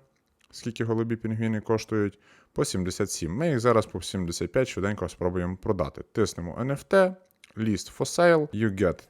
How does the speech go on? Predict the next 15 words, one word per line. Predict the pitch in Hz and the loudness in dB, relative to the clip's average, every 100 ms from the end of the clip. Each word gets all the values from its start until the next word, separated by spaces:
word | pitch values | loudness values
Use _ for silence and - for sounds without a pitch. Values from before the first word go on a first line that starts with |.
| - | -10
Я | 98 101 | -2 -2
хочу | - 104 - | -2 -8 -6
отримати | 92 - 95 82 87 | -6 -4 -4 -4 -10
сімдесят | - 92 90 90 98 - | -12 -8 -8 -6 -8 -2
п'ять, | 139 151 - | -2 -2 -4
потрібно | - 98 98 92 - - | -6 -4 -4 -6 -8 -10
людині | 98 98 101 92 | -6 -4 -2 -2
буде | 90 90 | -4 -4
заплатити | 90 95 98 87 | -6 -6 -6 -4
вісімдесят | 90 95 98 92 90 95 | -6 -6 -6 -6 -4 -4
шість, | - 139 143 95 | -4 -6 -6 -8
відповідно, | - 98 90 87 | -8 -6 -6 -6
я | 85 | -6
поставлю | 90 - 90 82 76 - _ _ _ _ _ _ | -10 -6 -4 -4 -6 -12 _ _ _ _ _ _
сімдесят, | - - - - 85 82 85 - 147 160 | -20 -14 -12 -8 -8 -8 -10 -4 -4 -4